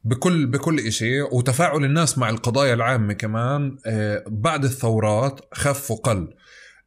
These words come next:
آه، بعرف لأنه كمان في هزيمة طالعة الناس منها، الناس تعبانة، الناس منهكة، بدها تجرب تحكي،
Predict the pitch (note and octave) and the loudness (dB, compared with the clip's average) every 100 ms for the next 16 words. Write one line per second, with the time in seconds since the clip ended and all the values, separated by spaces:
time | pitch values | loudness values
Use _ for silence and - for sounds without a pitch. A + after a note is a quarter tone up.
0 | A2+ G#2 - A#2+ D3 C#3+ A#2+ B2 A#2+ C3+ | -2 -2 0 2 2 2 0 0 2 0
1 | B2+ C3 C#3 B2 C3 B2 A2+ C3+ A#2+ A#2 | 0 0 0 2 2 4 4 2 2 2
2 | G#2+ G2+ A#2 A2+ C#3 D3+ D#3 A2 - F#2+ | 2 2 2 0 0 0 2 0 0 -2
3 | F#2 C3+ C#3 C3 A2 - A#2 C3 C#3 C3+ | 0 0 0 0 0 0 0 0 0 0
4 | C3+ A2 G2 G#2 A2+ A#2+ A#2 - - - | 0 0 0 0 2 2 0 -2 -8 -6
5 | G#2+ G#2 | -4 -2